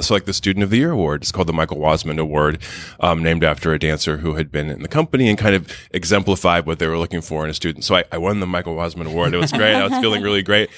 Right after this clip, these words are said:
Um, but then Ben made an announcement at the show, um, saying that he was creating a position in the company for me of choreographic apprentice. And so he kind of set the track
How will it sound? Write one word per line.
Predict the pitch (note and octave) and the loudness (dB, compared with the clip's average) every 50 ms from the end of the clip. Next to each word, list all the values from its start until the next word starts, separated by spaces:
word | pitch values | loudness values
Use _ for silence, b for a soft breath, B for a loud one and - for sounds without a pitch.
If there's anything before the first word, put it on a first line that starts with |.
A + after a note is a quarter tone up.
| B B B B | B B B B
Um, | G#2+ G#2 G2+ | 0 0 2
but | F#2+ G2+ G#2+ F#2+ | 0 0 -2 0
then | G2+ G#2+ G#2 G#2 | 0 -2 -2 0
Ben | F#2+ G2+ G2+ G2 G2 G2 | 0 0 -2 -2 -2 -2
made | F#2+ F#2+ | 0 0
an | F#2+ F#2 | 0 0
announcement | F2+ F2+ F2 F2+ F2+ E2+ - F#2+ F2 | 0 2 0 0 0 -2 -2 -4 -4
at | E2 D#2 | -4 -4
the | E2+ E2+ | -4 -4
show, | - - A2+ G#2+ G#2 F#2 F2 F2 F2 - - | 0 2 4 4 4 4 2 0 -2 -4 -2
um, | - F#2 F2 E2 D#2+ D#2 D#2 E2 - - | 0 2 2 2 0 -2 -4 -8 -12 -10
saying | - - - G2+ F#2 F#2 | -6 0 2 2 2 2
that | F2+ E2+ | 2 0
he | E2+ F2 | 0 0
was | E2+ D#2+ - | 0 -2 -2
creating | - - G2 F2 E2 E2+ F2 | -2 0 0 2 2 0 -2
a | D#2+ | -4
position | - F2+ F#2+ G#2 G#2+ - G2+ F2+ | -2 0 2 2 2 2 2 0
in | E2+ | 0
the | D#2+ - | 0 -2
company | - G2+ F#2+ - F#2+ F2 | -4 -4 -2 -2 -2 -2
for | E2 - E2+ D#2 D2+ | -2 -2 -2 -2 -2
me | D2+ D#2 E2 E2+ B B B B B B B B - | 0 0 -2 -2 B B B B B B B B 0
of | E2 E2 D2+ - | 0 0 0 -2
choreographic | - G#2 F2+ F2 D#2+ E2+ D#2+ D#2+ - F#2 | 0 2 2 2 4 2 2 2 0 0
apprentice. | G2 - - D#3 E3 G2 E2+ - - - - - _ - - - - - | 0 0 0 0 0 0 -2 -4 -8 -12 -16 -20 _ -16 -16 -14 -8 -2
And | - F2 F2+ F2 F2 | 0 2 2 2 0
so | - - F#2+ F2 F2 E2+ F2 | 0 2 2 4 4 2 2
he | E2+ F#2 G2+ | 0 -2 -4
kind | F2+ - G2+ F#2+ F#2 | -4 -2 -2 -2 -2
of | F2 | -2
set | - F#2+ E2 | -2 -4 -4
the | - F#2 | -4 -4
track | - - G2 F#2 F#2+ F#2+ - - | -2 0 2 2 2 0 -4 -8